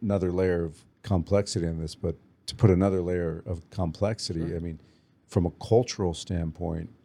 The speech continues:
Speaker 1: how do you see that play out? Because we're talking, you know, systems, we're talking about,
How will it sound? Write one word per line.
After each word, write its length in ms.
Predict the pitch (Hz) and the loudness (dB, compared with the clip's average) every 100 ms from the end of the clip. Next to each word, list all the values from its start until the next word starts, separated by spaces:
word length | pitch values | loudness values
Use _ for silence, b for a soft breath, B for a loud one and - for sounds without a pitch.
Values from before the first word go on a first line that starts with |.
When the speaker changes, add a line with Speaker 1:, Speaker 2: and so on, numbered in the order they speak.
| - | -6
Speaker 1:
how 160 | 110 | -2
do 80 | 135 | 2
you 80 | 123 | 2
see 240 | - - | 0 0
that 300 | 92 92 - _ | 0 0 -4 _
play 160 | 101 | -2
out? 100 | 87 | 0
Because 280 | 104 110 104 | 2 2 2
we're 160 | 123 113 | -2 2
talking, 500 | 147 127 - 98 85 | 2 2 2 0 0
you 80 | 95 | -6
know, 80 | 80 | -4
systems, 540 | - 107 - 92 85 | 0 0 0 -4 -2
we're 80 | 90 | -6
talking 240 | 92 85 | -6 -6
about, 180 | 82 82 | -8 -12